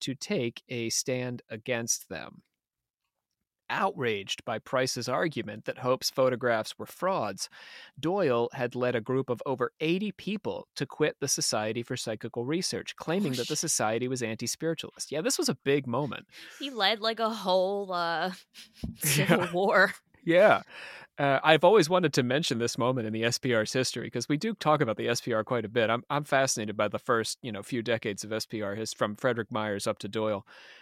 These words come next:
Speaker 1: Uh, this is quite a, this is quite a minute. Price publishes this th-, seven, these seventeen pages, and Doyle loses his ever-loving mind and takes half the
Speaker 2: <laughs>
Speaker 1: society <laughs> and goes away.
Speaker 2: That's so dramatic. I love it.
Speaker 1: <laughs> I mean, that was Doyle. He was,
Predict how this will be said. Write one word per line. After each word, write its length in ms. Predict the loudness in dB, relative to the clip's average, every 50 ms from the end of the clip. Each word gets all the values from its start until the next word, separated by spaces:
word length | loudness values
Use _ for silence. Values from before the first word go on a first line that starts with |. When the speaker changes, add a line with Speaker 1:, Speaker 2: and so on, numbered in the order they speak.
| -20 _ -8
Speaker 1:
Uh, 220 | -4 -2 0 0 0 2
this 240 | 2 2 4 2
is 60 | 0 0
quite 240 | 0 2 2 2 2
a, 80 | 2 -2 _ _ _ -4
this 180 | -2 0 0
is 80 | 0 -2
quite 240 | 0 2 2 2 2
a 40 | 0
minute. 300 | -2 -4 -4 -6 -8 -10 _ 2
Price 260 | 4 6 6 6 4
publishes 560 | 2 4 4 4 4 2 2 2 0 -2 -2
this 220 | -2 -2 -2 -2
th-, 200 | -2 -2 -2 0
seven, 260 | 2 2 2 2 2 0
these 160 | 0 0 2
seventeen 480 | 4 4 4 4 2 2 0 0 0 2
pages, 460 | 4 4 4 4 2 -2 -4 -4 -4
and 160 | -4 -4 -2
Doyle 380 | 2 2 4 4 4 2 0 -2
loses 340 | -2 -2 0 2 2 2 2
his 120 | 2 2 2
ever-loving 460 | 2 2 2 2 2 2 2 2 0
mind 340 | 2 2 2 2 2 0 -2
and 160 | -6 -10 -8
takes 320 | -4 -2 -2 0 0 -2 0
half 280 | 2 4 4 4 2
the 80 | -2 -4
Speaker 2:
<laughs> 120 | -2 0
Speaker 1:
society 600 | 0 2 2 4 6 6 6 4 4 0 -2 -2 _ -12 -20
<laughs> 140 | _ _ 0
and 160 | 0 0 0 -2 -6 -4 0
goes 260 | 0 0 0 0 0
away. 280 | -2 -2 -2 -2 -4 -6 -6 -8 -16 -16 -16 _ _ -20 -18 -14 -10 -10
Speaker 2:
That's 140 | -8 -6 -6
so 260 | -6 -4 -4 -4 -4
dramatic. 600 | -4 -2 -4 -4 -4 -4 -6 -6 -6 -8 -10 -8
I 60 | -8 -8
love 280 | -8 -8 -10 -12 -10 -10 -12
it. 100 | -10 -6 0 4 4 6
Speaker 1:
<laughs> 200 | 6 6 4 4
I 60 | 4
mean, 160 | 4 4 4 4
that 160 | 4 2 4
was 160 | 2 2 2
Doyle. 360 | 4 4 4 4 4 4 2 4
He 120 | 4 4
was, 200 | 4 4 2 0